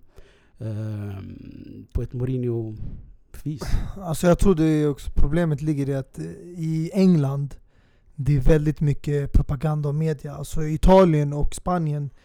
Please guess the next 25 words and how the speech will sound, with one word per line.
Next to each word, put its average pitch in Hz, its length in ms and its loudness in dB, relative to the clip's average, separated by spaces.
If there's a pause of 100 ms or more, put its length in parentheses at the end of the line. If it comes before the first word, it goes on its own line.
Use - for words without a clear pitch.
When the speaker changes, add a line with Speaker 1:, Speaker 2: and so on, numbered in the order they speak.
(960)
Speaker 2:
det 196 160 2
upply-, 196 480 4
alltså 160 220 -2
man 160 180 0
upplyser 190 460 0
inte 147 120 -4
lika 143 200 -2
mycket 139 220 -4
i 127 40 -4
saker 156 300 -4
och - 40 -8
ting 143 140 -6
som 139 160 -4
sägs 165 280 -2
på 143 580 -6 (140)
Twitter 151 460 -4
och 147 380 -4
alltså 151 260 -10
Insta, 160 340 -8
och - 400 -8 (120)
att - 180 -6
man 165 200 0
tar 156 340 4 (800)
så - 240 -4
stort - 280 -2